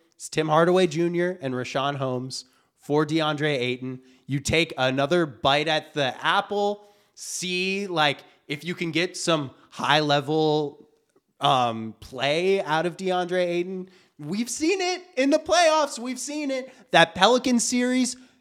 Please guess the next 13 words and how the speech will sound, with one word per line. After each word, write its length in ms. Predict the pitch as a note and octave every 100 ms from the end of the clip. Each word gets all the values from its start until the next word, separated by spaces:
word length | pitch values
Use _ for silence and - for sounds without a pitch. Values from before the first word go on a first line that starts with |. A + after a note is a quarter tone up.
| _
he 260 | - G#3
was 300 | B3 B3+ G3+
the, 360 | D3+ G3 G3+ F3+ - - -
he 120 | F3+
was 200 | C4+ -
close 420 | - - G#3 A#3
to 120 | -
the 120 | F#3 F#3
Suns' 340 | F#3+ G3+ F#3+
best 280 | E3 G3 -
player. 380 | G#3+ A#3 F3+ - - -
He 120 | F#3+
was, 240 | G#3 D#3